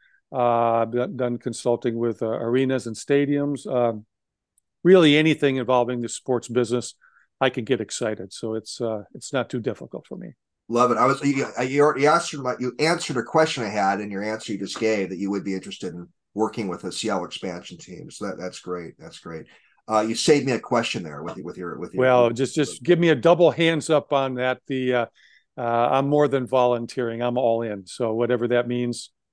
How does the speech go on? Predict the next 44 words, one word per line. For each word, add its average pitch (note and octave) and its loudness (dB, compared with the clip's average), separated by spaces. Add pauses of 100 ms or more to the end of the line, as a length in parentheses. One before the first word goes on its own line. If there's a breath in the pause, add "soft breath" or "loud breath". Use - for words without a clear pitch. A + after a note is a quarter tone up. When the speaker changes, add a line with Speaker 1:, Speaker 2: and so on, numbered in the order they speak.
(240)
Speaker 1:
uh, A2+ -4 (920)
I'm B2 -4
in. G#2+ -4 (500)
Speaker 2:
Exciting, G2+ -4
exciting. F#2 -6 (320)
Bob, F#3+ 8
I've D#3+ 6
asked F#3 4
these E3 -4
two F3+ -2
questions D#3 0
to - -4
about C3 6
every C3+ 4
guest B2+ 2
the A2+ -6
last G#2+ -2
few A2+ -6
years. G#2+ -2
Uh, A2+ -2
I G2 0
get G#2 -6
amazing G#2 -6
answers. G2 -6
Uh, G#2+ 2
who E3+ 6
is F3+ 2
a B2+ 2
living B2+ 0
sports D#3 0
figure D#3 -6 (360)
you'd B2+ -2
love C3 2
to C3 -4
spend C3 -6
some B2 -12
time B2+ -2
with C3+ -8
and A2+ -10
chat B2 -2
with? D#3+ -6 (440)
Can G#2+ -4
be G#2+ 0
a, G2 0